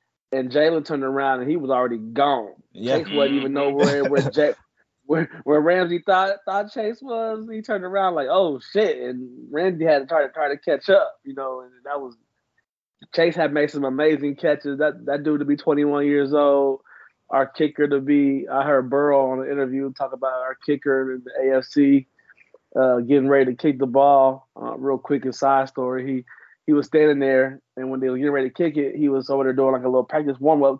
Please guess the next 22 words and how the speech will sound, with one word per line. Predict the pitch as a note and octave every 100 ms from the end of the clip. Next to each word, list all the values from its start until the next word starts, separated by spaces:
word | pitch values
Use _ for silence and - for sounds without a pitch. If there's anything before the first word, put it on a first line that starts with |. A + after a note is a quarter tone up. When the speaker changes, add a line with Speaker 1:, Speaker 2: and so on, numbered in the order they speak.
| -
Speaker 1:
kick, | C#3 A#2+ _ _ _ _ _ -
talking | D#3 C#3+ C#3
to | C#3 C#3
a | B2+
player, | - E3 C#3+ B2 A2+ -
and | B2+ C3
gave | D3+ D3 C#3
one | C#3+
of |
those | C#3 C3+
lean | C3+ D#3 D3+
back, | D3 D#3 D3+
like, | - - - -
"Uh, | C#3+
well, | C3+ B3+ D4 - -
going | D3 F#3
to | G3+
the | G3
A | G3
F | G#3+
C | A#3
Championship," | G#3 B3 G#3+ E3+ D#3+ - F3